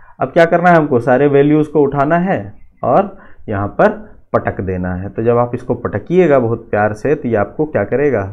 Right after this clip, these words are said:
values को बताता चला जाएगा। ज़ीरो पॉइंट नाइन इंटू वन ज़ीरो सेवन ज़ीरो इंटू चार सौ दस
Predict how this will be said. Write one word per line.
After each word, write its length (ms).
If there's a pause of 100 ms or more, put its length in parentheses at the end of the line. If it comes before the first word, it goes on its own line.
values 340
को 120
बताता 360
चला 220
जाएगा। 280
ज़ीरो 220
पॉइंट 260 (140)
नाइन 460
इंटू 440 (480)
वन 360
ज़ीरो 340
सेवन 500
ज़ीरो 320 (460)
इंटू 420 (320)
चार 280
सौ 200
दस 320